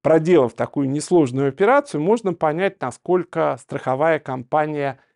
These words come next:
четко и правильно выполняет свои обязательства. После этого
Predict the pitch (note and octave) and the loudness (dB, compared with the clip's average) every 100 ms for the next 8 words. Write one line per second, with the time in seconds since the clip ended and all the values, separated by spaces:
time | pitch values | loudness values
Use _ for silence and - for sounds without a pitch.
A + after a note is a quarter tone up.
0 | _ - E3 D#3+ - D#3+ D3 C3 - D3 | _ 0 2 2 2 -2 -2 -4 -4 2
1 | D#3 C#3+ C#3 B2+ B2 B2+ B2 C3 C#3 C3+ | 2 2 -2 -6 -6 -4 -4 -4 -6 -6
2 | - B2 C3 B2+ - A#2 B2 A2 A2+ G#2+ | -6 -6 -6 -8 -12 -10 -8 -6 -6 -8
3 | G2 - - G2 _ D#3 D3 - A#2 D3 | -16 -20 -20 -20 _ -6 -6 -6 -4 0
4 | A3+ - C4 B3+ B3 | 0 0 0 0 -2